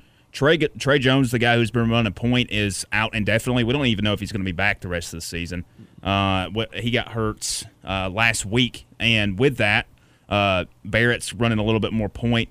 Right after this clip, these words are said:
They need Zion Williamson. This is still a team that can win the national championship by, by all means.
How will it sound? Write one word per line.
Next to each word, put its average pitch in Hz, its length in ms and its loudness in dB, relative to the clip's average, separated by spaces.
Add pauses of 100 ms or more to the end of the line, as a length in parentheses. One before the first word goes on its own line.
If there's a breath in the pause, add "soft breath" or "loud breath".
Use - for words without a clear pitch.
(260 soft breath)
They 139 240 4
need 123 520 4
Zion 104 400 2
Williamson. 104 440 2
This - 160 4
is 190 80 0
still 190 260 4
a 160 40 2
team 175 300 2
that 127 100 0
can 117 140 0
win 123 160 6
the 117 60 4
national 107 340 2
championship 104 760 0
by, 110 220 2
by 117 180 2
all 123 240 6
means. 110 500 4